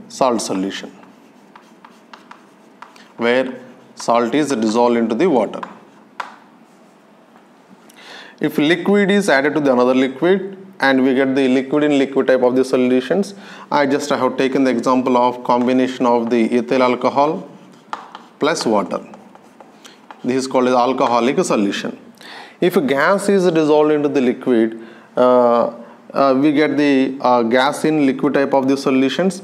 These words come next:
Best example is carbonated water. Where can we see this carbonated water?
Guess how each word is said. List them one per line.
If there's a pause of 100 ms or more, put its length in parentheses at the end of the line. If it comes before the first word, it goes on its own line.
(260)
Best
example
is
carbonated
water. (4000)
Where
can
we
see
this
carbonated
water?